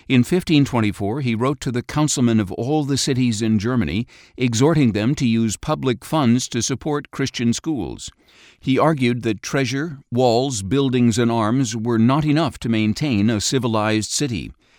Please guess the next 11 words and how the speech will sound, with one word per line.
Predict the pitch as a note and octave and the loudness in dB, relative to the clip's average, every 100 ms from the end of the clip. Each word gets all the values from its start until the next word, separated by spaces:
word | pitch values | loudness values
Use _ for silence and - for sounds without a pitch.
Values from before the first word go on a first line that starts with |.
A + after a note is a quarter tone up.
| _ - | _ -4
That | G2+ F#2+ | -2 -2
city's | - A2 G2+ F#2+ - _ - | -2 0 0 -2 -6 _ -6
best | G#2+ A#2 C#3 - | -2 0 -2 -2
and | G#2+ A2 | 0 0
greatest | F#2+ A#2+ G#2 G2+ - | 0 -2 0 -4 -2
welfare, | B2 C#3+ - G#2+ A#2+ | -2 -2 -2 -4 -4
safety, | C#3 - B2+ B2 - A2 | -6 -2 -2 -2 -4 -2
and | G2+ G2+ | 0 0
strength | - C3 C3+ - | -2 -2 -2 -4
consist | B2 B2 - C3 A2+ - | -4 -4 -2 -4 -4 -4
rather | A#2 A#2 A2+ | -2 -2 -2